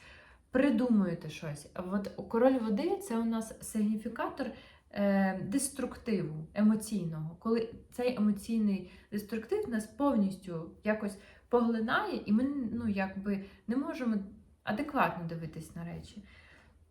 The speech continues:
Вам кажуть, попрацюйте над цим. Над емоціями м-, можна працювати, їх можна змінювати,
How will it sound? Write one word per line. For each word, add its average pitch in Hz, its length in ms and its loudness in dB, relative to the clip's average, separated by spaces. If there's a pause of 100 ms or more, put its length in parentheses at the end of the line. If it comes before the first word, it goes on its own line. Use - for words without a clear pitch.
(120)
Вам 311 240 2
кажуть, 262 400 2 (240)
попрацюйте 254 720 -6
над 170 160 -14
цим. - 200 -14 (280)
Над 226 260 4
емоціями 247 540 2
м-, 190 220 2 (140)
можна 202 460 2
працювати, 220 600 -4
їх 196 280 -2
можна 196 440 2
змінювати, 214 760 -2